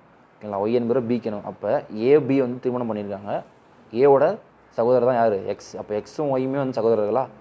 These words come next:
அப்ப என்ன கூப்பிடுவாங்கன்னா, மைத்துனர் அப்படின்னு சொல்லுவாங்க. ஆப்ஷன் ஏ, மைத்துனன். சரிங்களா? அடுத்த கேள்வி,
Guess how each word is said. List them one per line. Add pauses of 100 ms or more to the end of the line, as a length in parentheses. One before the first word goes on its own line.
(280)
அப்ப (840)
என்ன
கூப்பிடுவாங்கன்னா,
மைத்துனர்
அப்படின்னு
சொல்லுவாங்க. (140)
ஆப்ஷன்
ஏ, (340)
மைத்துனன். (1000)
சரிங்களா?
அடுத்த
கேள்வி,